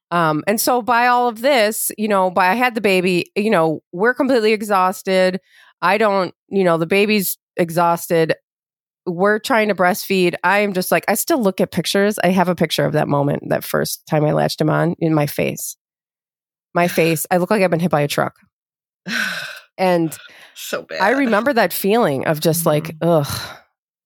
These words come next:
Speaker 1: I just wanna
Speaker 2: Yep.
Speaker 1: be dead.
Speaker 2: Yep.
Speaker 1: And I, I, uh,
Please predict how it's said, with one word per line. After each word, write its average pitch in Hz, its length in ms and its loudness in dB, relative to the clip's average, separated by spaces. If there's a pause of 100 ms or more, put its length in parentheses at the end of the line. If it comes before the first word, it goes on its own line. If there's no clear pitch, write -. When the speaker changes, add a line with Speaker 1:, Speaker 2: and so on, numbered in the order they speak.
Speaker 1:
I 175 120 0
just 180 160 -2
wanna 156 200 2
Speaker 2:
Yep. 139 140 -2
Speaker 1:
be - 40 -14
dead. 147 380 -2 (600)
Speaker 2:
Yep. 180 240 -14 (280)
Speaker 1:
And 165 380 0 (180)
I, 185 760 2
I, - 40 -2
uh, 147 340 2